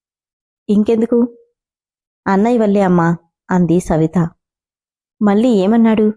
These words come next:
అని బాధగా అడిగింది రమ. జరిగింది చెప్పగానే, "ఈ టైంలో ఎక్కడికెళ్ళుంటాడు? అది కూడా ఈ ఊర్లో?"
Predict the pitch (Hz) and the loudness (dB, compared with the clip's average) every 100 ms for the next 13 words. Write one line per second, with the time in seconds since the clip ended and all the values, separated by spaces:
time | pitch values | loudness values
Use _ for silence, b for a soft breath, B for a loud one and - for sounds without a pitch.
0 | _ _ _ - 214 175 156 180 220 226 | _ _ _ -4 -2 -2 -2 -2 0 0
1 | 202 185 185 175 175 175 160 160 202 - | 0 0 0 2 2 2 2 0 -2 -8
2 | _ _ _ _ _ _ _ _ - 175 | _ _ _ _ _ _ _ _ -8 -2
3 | 180 220 240 233 202 208 202 196 190 180 | 0 0 0 0 -4 -2 -2 0 0 -2
4 | _ _ _ _ _ - 240 294 285 240 | _ _ _ _ _ -4 -2 0 0 2
5 | 247 190 160 247 240 220 220 220 208 214 | 2 0 -2 -4 -2 0 0 2 0 0
6 | - _ _ _ _ _ _ - 170 208 | -4 _ _ _ _ _ _ -4 -2 0
7 | 226 220 185 214 240 233 165 156 | 0 0 0 2 2 2 0 -2